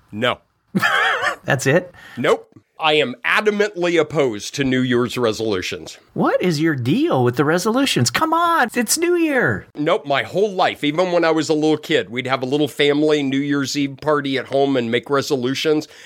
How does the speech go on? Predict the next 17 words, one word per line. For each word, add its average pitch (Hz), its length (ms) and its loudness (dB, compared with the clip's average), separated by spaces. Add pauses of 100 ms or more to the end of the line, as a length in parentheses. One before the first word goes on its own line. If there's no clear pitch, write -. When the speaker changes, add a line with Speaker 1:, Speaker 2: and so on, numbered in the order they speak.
Speaker 1:
And 139 140 0
I 143 80 4
was, 156 180 0
like, 127 240 -2
six, - 800 -2 (160)
and 143 180 0
I 135 120 2
thought 127 420 0
that 127 220 0
they 131 100 2
were 120 180 -4 (200)
<laughs> - 220 -4
nope, 190 300 -4
New 135 320 0
Year's 170 300 -2
resolutions 127 800 0
suck. - 680 -4